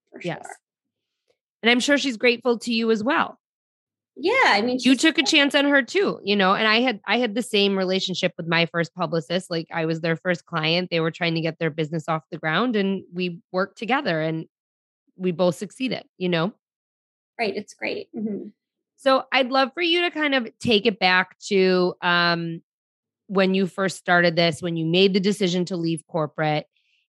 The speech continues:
Speaker 2: and think about kind of how you were feeling in that moment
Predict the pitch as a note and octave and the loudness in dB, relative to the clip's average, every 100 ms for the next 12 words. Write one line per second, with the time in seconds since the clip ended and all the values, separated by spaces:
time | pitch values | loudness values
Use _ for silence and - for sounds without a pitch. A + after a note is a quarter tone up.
0 | _ F#3 F3+ F3 F3 F3+ - A3 A3+ G3+ | _ 0 4 4 2 -2 -2 0 4 4
1 | G3 F#3 F#3 F3+ E3+ D#3+ F#3 F#3+ G3 F#3 | 6 4 0 -2 -2 -2 2 4 4 2
2 | F#3 F3+ F#3 F3 E3+ E3+ F3 E3 D#3+ - | 0 -2 -2 0 0 0 -2 0 -2 -2
3 | D#3+ D#3 D#3 D3+ | -4 -2 -2 -4